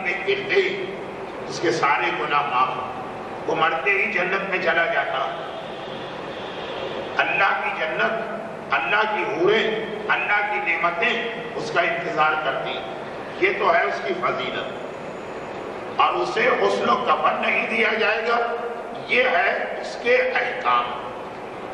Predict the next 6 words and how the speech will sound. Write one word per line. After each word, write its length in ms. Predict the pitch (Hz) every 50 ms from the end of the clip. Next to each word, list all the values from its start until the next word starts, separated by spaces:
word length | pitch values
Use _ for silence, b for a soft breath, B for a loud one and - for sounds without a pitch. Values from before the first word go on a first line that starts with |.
| - - - - - - - - - - - - - - - - - - -
लेकिन 440 | - 185 208 214 208 214 214 214 208 - - - 214 - - - - - - - - - - - - - - - - - - - - - - - - - - - - - - - - - - - - -
अभी 200 | - - - 202 -
आपने 320 | - - - - - -
सुना 300 | - - - - - - - - - - - - - - - - - - - - - - - - - - - - - - - - - - - - - - -
कि 80 | -
अहकाम 760 | - - - - 165 165 - - - - 147 156 170 - -